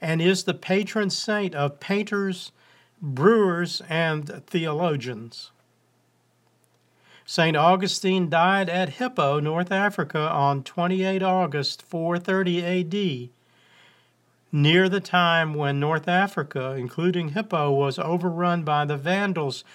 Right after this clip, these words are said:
who had previously raided and destroyed much of Rome. He was buried at Hippo.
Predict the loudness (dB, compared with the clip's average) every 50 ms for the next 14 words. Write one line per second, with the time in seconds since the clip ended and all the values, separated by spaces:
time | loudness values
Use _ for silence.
0 | -20 _ _ 2 4 4 2 0 -2 -6 -4 -2 -2 0 0 0 -2 -2 -2 -4
1 | -4 -6 -4 -2 0 0 2 2 2 0 0 -4 -4 -4 -4 -2 -2 -2 -4 -4
2 | -6 -8 -4 0 2 2 2 2 2 0 -2 -2 -2 -4 -4 -6 -8 -6 -4 -2
3 | -2 0 0 0 -2 -2 -4 -6 -12 _ _ _ _ _ _ _ _ _ _ _
4 | _ _ _ _ _ _ _ _ _ _ _ _ _ _ _ _ -2 -2 0 0
5 | 0 -2 -2 0 2 4 6 6 6 4 2 0 -4 -4 -2 -2 0 0 0 0
6 | 0 0 0 0 -2 0 -2 -4 -6 -10